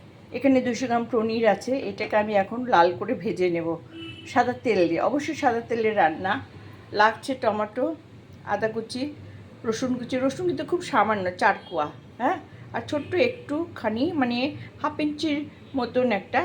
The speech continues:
আদার টুকরো গ্রেট করে নিয়েছি। আর এই যে কাজু বাদাম, পোস্ত, একটা পেঁয়াজ, একটা ছোট পেঁয়াজ, আর হলো একটা টমেটো ছোট, হ্যাঁ।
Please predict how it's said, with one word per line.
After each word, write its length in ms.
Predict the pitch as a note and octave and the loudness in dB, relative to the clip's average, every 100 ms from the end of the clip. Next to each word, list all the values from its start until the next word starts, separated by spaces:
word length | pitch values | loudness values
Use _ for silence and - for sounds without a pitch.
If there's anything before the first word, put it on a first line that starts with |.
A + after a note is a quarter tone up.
| F#4+ G3+ | 0 -2
আদার 220 | G3+ G#3 - | 0 0 -2
টুকরো 280 | A3+ A3+ B3 | -8 -4 -2
গ্রেট 160 | G#3 G3+ - | -2 -2 0
করে 160 | F3 E3 | 0 2
নিয়েছি। 340 | D#3+ D#3+ - F3 - - - - | -2 -4 -10 -14 -14 -18 -8 0
আর 80 | F3 G3 | 2 2
এই 60 | G#3+ | 0
যে 80 | B3 D4 - | -2 -4 2
কাজু 240 | G#3 G3 G3+ | 2 2 0
বাদাম, 280 | G3 A3 D4+ D4 - - - | -2 -2 -4 -6 -14 -18 -6
পোস্ত, 360 | F#3+ F3+ - - E4 F4+ - - - - - - - | -4 -4 -8 -8 -8 -8 -14 -20 -20 -20 -20 -4 0
একটা 240 | A3 - C4+ C4 | 0 0 0 2
পেঁয়াজ, 300 | G3 D#3+ D3 - - A#3 | 4 4 4 -4 -4 -4
একটা 200 | - D4 D4 | 0 -4 -2
ছোট 160 | D4 D4 C#4+ | -4 -4 -4
পেঁয়াজ, 260 | F3 C3 - - - - F3 | 0 0 0 -8 -16 -2 2
আর 100 | E3 - | 2 2
হলো 180 | F3+ G#3+ - G3 | -2 -2 -2 -6
একটা 200 | F#3+ - D4 | -6 -8 -4
টমেটো 360 | - D3+ A2+ E3+ - | -2 -4 -6 -8 -6
ছোট, 160 | E3+ C3 G#2 - - - | -6 -6 -12 -16 -20 -8
হ্যাঁ। 180 | C#4+ F4 | -4 -4